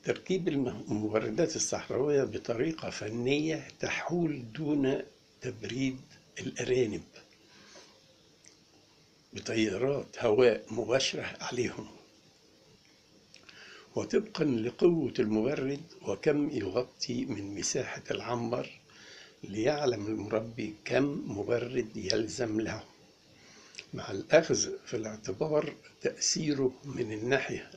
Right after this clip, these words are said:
الاقتصادية وما يلزمه من تنظيم ذلك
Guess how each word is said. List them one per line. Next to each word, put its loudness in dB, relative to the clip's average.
الاقتصادية -4
وما 2
يلزمه 2
من 4
تنظيم 2
ذلك 2